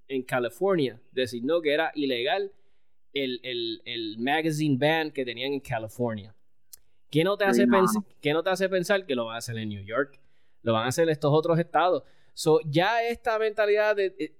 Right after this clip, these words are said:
Speaker 1: yo no estoy diciendo que eliminen production de los que les gusta con diez rounds, no. Yo lo que estoy diciendo, haz como que otra división, que los que quieran tirar,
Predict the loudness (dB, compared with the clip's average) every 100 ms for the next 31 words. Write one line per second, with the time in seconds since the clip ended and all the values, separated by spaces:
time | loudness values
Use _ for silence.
0 | -12 -2 2 4 4 2 0 2 2 4
1 | 4 4 4 4 2 2 2 2 2 2
2 | 2 0 -6 -20 -4 0 0 0 -2 -2
3 | -2 -2 0 0 2 0 0 -2 -2 -4
4 | -4 -4 -8 -2 0 0 -2 -8 -2 0
5 | 0 0 0 2 2 0 -2 -2 -2 0
6 | 0 0 0 0 2 0 0 0 -2 -4
7 | -16 -12 -10 -8 -10 -6 -8 -6 0 2
8 | 2